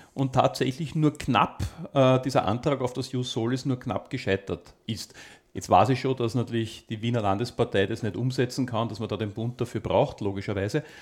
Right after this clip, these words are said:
Aber, aber dass die, die, die Menschen sind grundsätzlich dazu bereit. Also es, ich glaube schon, dass wir dafür Mehrheiten lukrieren könnten, wenn wir das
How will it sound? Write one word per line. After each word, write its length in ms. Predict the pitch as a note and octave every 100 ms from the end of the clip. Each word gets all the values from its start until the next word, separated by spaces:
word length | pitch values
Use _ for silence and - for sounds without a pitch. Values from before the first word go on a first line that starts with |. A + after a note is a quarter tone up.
| - -
Aber, 520 | A2 A#2 A2+ - - -
aber 300 | A2 A2+ A2
dass 280 | A#2+ A2+ -
die, 140 | A2
die, 160 | - G2+
die 240 | - G#2
Menschen 560 | G2 A2 F#3+ - A#3 A3
sind 400 | - C3+ F3+ -
grundsätzlich 840 | B2 B2+ F3+ - D#3 - G3+ F3+
dazu 280 | F#3 F3+ F3
bereit. 460 | F3 E3 C3+ G#2
Also 160 | F#2 G2+
es, 160 | G#2 G2
ich 200 | G#2+ -
glaube 340 | - F2+ B2+ E3+
schon, 300 | - A#2+ D3+
dass 180 | D#3+
wir 80 | -
dafür 320 | C#3+ D3 -
Mehrheiten 600 | C3+ A#2 A#2+ A2+ - C3+
lukrieren 500 | B2+ B2 B2+ A#2+ B2
könnten, 460 | B2+ C3 B2 - C3
wenn 160 | A2 A2
wir 60 |
das 360 | A#2+ A#2 -